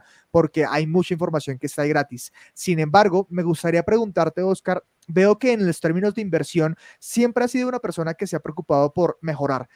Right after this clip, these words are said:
por saber más. Y también veo que eres una persona que invierte mucho en sí mismo. O sea, tú inviertes en ti y creo que eres una persona que está enfocada como a ese crecimiento personal. De pronto, ya después de que tú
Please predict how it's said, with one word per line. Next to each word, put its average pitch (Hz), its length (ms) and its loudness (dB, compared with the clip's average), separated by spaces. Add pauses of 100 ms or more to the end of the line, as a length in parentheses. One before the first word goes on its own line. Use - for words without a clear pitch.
(160)
por 160 160 -2
saber 147 300 0
más. 139 320 -6 (280)
Y 175 100 -4
también 165 400 0
veo 175 220 4
que 185 80 2
eres 175 120 2
una 180 120 0
persona 151 400 -4
que 180 120 -6
invierte 151 460 -2
mucho 175 540 -2
en 165 160 -6
sí 151 160 -6
mismo. 143 440 -2
O 131 120 -10
sea, 170 260 0
tú 185 140 -6
inviertes 180 400 -2
en 170 120 -2
ti 220 320 -2 (140)
y 151 220 -4 (100)
creo 170 320 0
que 196 80 -4
eres 160 160 -2
una 170 160 -4
persona 147 280 -6
que 160 100 -14
está - 120 -8
enfocada 143 400 0
como 165 220 -6
a 143 40 -2
ese 135 120 -12
crecimiento 147 420 -6
personal. 143 500 -6 (380)
De 165 140 0
pronto, 202 640 2
ya 180 240 2
después 202 320 0
de 208 100 -4
que - 120 -10
tú 156 180 2